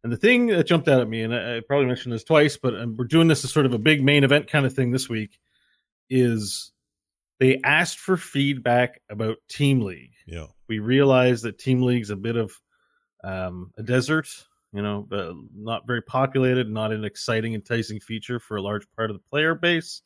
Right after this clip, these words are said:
Speaker 1: Yet, the way it's meant to be played, and they were right now currently looking at it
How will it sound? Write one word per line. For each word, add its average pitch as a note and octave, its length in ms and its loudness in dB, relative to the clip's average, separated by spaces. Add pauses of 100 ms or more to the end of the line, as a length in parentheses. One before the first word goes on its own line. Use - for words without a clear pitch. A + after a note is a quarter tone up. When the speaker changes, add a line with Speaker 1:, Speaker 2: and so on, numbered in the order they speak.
(600)
Speaker 1:
Yet, C#3+ 500 2 (440)
the B2 120 2
way C3 300 6
it's C3+ 200 4
meant C3 240 -2
to B2 80 -2
be G#2+ 140 -6
played, A2+ 540 0 (1300)
and B2 180 0
they B2+ 240 4
were G#2+ 500 -2
right D#3 280 4
now F3 200 4
currently E3+ 380 -2
looking D3+ 380 2
at E2 200 -8
it - 220 -20